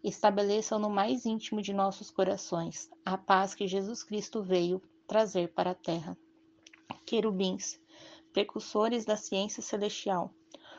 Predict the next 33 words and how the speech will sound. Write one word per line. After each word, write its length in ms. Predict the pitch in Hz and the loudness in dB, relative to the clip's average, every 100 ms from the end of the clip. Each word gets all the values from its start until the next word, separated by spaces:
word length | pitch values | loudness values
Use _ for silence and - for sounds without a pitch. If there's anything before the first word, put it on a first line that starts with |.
| - | -2
comuniquem 680 | - 208 214 220 220 226 220 | 0 2 2 0 -2 2 2
às 180 | 220 | 4
almas 380 | 196 180 185 185 | 4 4 4 2
a 80 | 190 | 0
vossa 380 | 190 190 - 196 | 2 2 2 2
luz 320 | 190 233 240 | 2 -2 -4
esplendente. 840 | 247 - 220 220 165 147 - - - - - - - | -6 -4 -2 -2 -4 -6 -10 -16 -18 -20 -20 -20 -6
E 140 | - 196 | -2 2
vós, 380 | 180 180 185 | 6 6 4
serafins, 920 | - - 185 180 180 - 165 175 - - - - - - | -2 -4 0 0 0 -4 -4 -6 -14 -20 -20 -20 -18 0
precursores 680 | 190 190 196 - 208 202 196 | 0 2 -2 0 0 -2 0
nobres 380 | 190 196 190 | 2 2 0
da 120 | - 190 | 0 2
verdadeira 540 | 190 185 180 185 208 | 2 0 2 2 0
caridade, 800 | 208 196 196 180 170 170 - - _ - - - | 0 -2 0 0 0 -4 -12 -20 _ -20 -16 0
ajude-nos 720 | 190 196 190 226 220 226 214 | 2 2 0 -4 -2 -4 2
a 80 | 214 | 2
viver 400 | 214 208 190 185 | 2 2 4 4
no 100 | 214 | 2
mesmo 380 | 208 190 185 214 | 0 0 0 0
amor, 360 | 233 185 175 - - _ | 2 0 -2 -6 -20 _
para 200 | 196 185 | 0 0
que 140 | 190 | 0
Deus 320 | 185 190 190 190 | 2 4 4 4
seja 260 | 202 185 | -4 -2
o 80 | 185 | -2
único 360 | 208 240 - 233 | 0 -2 -4 -8
centro 440 | - 202 190 190 | -2 -2 -2 -4
de 160 | 180 - | -8 -2
todas 380 | 190 196 202 | 0 0 -2
as 160 | 196 190 | -6 -2
nossas 380 | 190 196 202 208 | -2 -2 -4 -6
ações. 680 | 240 - - 175 180 - | -6 -4 -4 -4 -4 -12